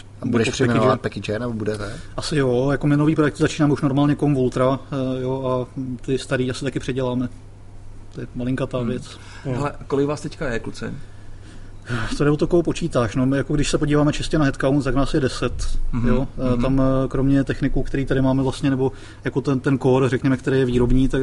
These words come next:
Speaker 2: který, který, kterých je pět, tak teďko stavíme obchodní tým. Je to jako docela zábavná kratochvíle pro mě, protože tomu vůbec nerozumím.
Speaker 3: Mhm.
Speaker 2: Rozumím tomu jenom jako z toho, co znám já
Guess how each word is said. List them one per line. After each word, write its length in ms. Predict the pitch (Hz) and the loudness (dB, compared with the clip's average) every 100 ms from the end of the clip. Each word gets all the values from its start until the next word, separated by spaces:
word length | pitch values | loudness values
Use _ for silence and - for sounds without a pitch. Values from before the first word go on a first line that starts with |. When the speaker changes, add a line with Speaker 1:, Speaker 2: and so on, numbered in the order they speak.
| 127 | 0
Speaker 2:
který, 240 | - 127 131 | 0 0 0
který, 280 | 127 - 131 | -2 -4 -4
kterých 320 | - - 131 | -4 -4 -2
je 80 | 147 | 0
pět, 380 | 127 123 123 - - - - - | 2 0 0 -10 -18 -18 -18 -10
tak 140 | 117 | -4
teďko 200 | 123 139 | -2 -2
stavíme 360 | - 127 135 135 | -2 2 4 4
obchodní 360 | - 131 139 | 2 2 2
tým. 260 | 127 120 131 | 2 0 0
Je 80 | 131 | 0
to 80 | 127 | -2
jako 120 | 123 | -2
docela 260 | 127 - 131 | -2 0 2
zábavná 380 | 123 123 131 127 | 2 2 2 0
kratochvíle 480 | 131 120 131 127 | 0 -2 0 0
pro 140 | 123 127 | 2 2
mě, 140 | 127 | 2
protože 240 | 123 120 113 | 0 -2 0
tomu 160 | 127 | 0
vůbec 240 | 123 127 131 | 0 0 0
nerozumím. 420 | 123 120 123 123 | 0 4 4 4
Speaker 3:
Mhm. 160 | 131 | 4
Speaker 2:
Rozumím 300 | 117 117 123 | 4 2 2
tomu 180 | 120 123 | 2 2
jenom 180 | 123 123 | 4 2
jako 280 | 120 135 123 - - - - | 0 0 -2 -4 -14 -16 -16
z 100 | - | -4
toho, 140 | 131 | 0
co 140 | 127 139 | 2 2
znám 180 | 131 131 | 2 4
já 260 | 120 120 | 2 0